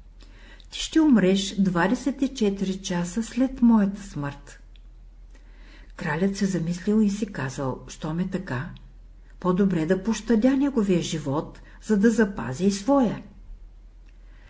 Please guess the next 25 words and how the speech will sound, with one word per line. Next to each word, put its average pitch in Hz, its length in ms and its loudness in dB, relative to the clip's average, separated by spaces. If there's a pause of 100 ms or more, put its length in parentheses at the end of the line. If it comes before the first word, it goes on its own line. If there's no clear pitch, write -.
(300)
Това 175 360 -2
показва, 175 640 -2 (280)
че 226 200 -2
кралят 180 420 -2
е 247 60 2
бил 190 420 0
умен 175 360 0
човек. 139 520 -10 (760)
Той 196 220 4
повярвал 233 580 -2
в 214 100 -4
думите 180 400 0
на 170 120 -4
астролога 180 560 -2
и 254 60 2
си - 240 -10
казал: 139 480 -4 (540)
„Ако 202 240 0
моята 202 460 0
смърт 175 460 0
е 175 60 -2
във 170 180 -4
връзка 160 320 -8
с - 100 -14
неговата, 156 580 -4